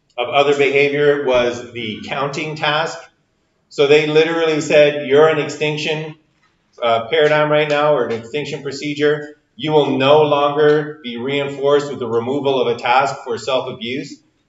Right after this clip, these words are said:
However, if you want some reinforcement, like your restraints back, count to a hundred, and we will reinforce that appropriate behavior of counting to a hundred." So counting to a hundred is an example of the differential reinforcement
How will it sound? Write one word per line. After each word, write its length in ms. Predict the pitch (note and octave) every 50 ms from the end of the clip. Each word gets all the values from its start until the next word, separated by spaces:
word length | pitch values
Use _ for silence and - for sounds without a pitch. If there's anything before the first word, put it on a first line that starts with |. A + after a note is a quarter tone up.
| _ _ _
However, 960 | - F3+ G3 G3+ G#3 A3 A3+ A#3 A3+ E3 C#3 A#2 G#2 G2+ A2 - - - - _ _ _ _ _ _ _ -
if 180 | A2+ B2 B2+ C#3+
you 80 | D#3+
want 220 | D3+ D#3+ E3 E3 E3
some 160 | F#3+ F3 -
reinforcement, 920 | E3 E3+ E3 D#3+ D#3 E3 F3+ G3 G3 F#3+ - D#3 C3+ B2+ - - - - - _ _
like 320 | - G2 A#2 B2 C3 C3 C3+
your 120 | D#3 D3
restraints 520 | C#3+ D3 - - - - F#3 G3+ G3 -
back, 480 | - - C3 A#2 G#2+ G#2 G#2 - - - - _ _ _ _ _ _ -
count 260 | - C#3+ C#3+ C#3+ C#3+ -
to 100 | D#3 D3
a 80 | C3+
hundred, 520 | B2+ D3 D#3 - F#3+ G#3 A3 A#3 - - - - - _ _ _ -
and 140 | A#2 A#2+ B2
we 140 | C3 D3+ D#3+
will 180 | D#3 D#3 D3
reinforce 720 | C3+ D3 D#3 D#3 D3+ D3+ D3 C#3+ D3 D3 D3+ D3+ D3 -
that 240 | - C3+ C3 B2+ C3
appropriate 840 | B2 - - - G3 G#3+ A#3 - - C#3+ A#2+ G2 F2 - - -
behavior 480 | A2 A2+ A2 B2+ A#2 G#2+ G#2+ A2+ A2 G#2+
of 80 | - -
counting 300 | C#3+ B2+ B2+ B2+ B2+ -
to 180 | - C3+ B2
a 40 | A2
hundred." 380 | A2 A2+ G2+ F2+ - G2+ - _ _ _ _ _ _ _ _ _ _
So 220 | - - C#3+ C#3 -
counting 300 | - F3+ F#3 G3+ G#3+ G3
to 160 | G3+ G3+ G3
a 60 | F3+
hundred 460 | F3+ E3+ E3+ E3+ E3 E3 D#3+ D#3+ D#3
is 140 | D3 C#3 C3+
an 100 | C#3+ C#3
example 720 | C#3 C3 A2+ G#2+ C3+ C#3 D3 D3 D3 E3+ D#3+ D#3 D3+ -
of 160 | C3 B2 A2+
the 80 | A#2 A#2+
differential 600 | - C#3+ C#3+ C#3+ D3 D#3+ D#3 D3+ D3 D3 D#3 C#3+
reinforcement 760 | C3+ C3+ C3+ C3 - - C3+ C3+ C3 C3+ C3+ C#3 C#3 C#3 C#3